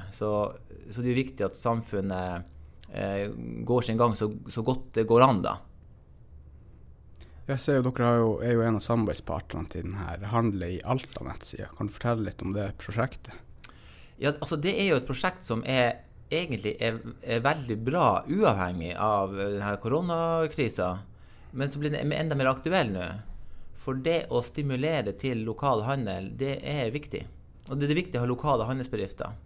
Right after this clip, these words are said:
Speaker 1: Det er viktig fordi det er viktige arbeidsplasser, men det er også viktig fordi at det er en del av folks bolyst. Det å ha lokale butikker er viktig,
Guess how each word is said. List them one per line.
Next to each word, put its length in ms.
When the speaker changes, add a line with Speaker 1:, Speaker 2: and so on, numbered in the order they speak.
Speaker 1:
Det 180
er 160
viktig 360
fordi 180
det 120
er 80
viktige 240
arbeidsplasser, 580
men 80
det 40
er 60
også 200
viktig 360
fordi 340
at 280
det 120
er 120
en 100
del 200
av 120
folks 240
bolyst. 560
Det 160
å 80
ha 180
lokale 460
butikker 480
er 160
viktig, 220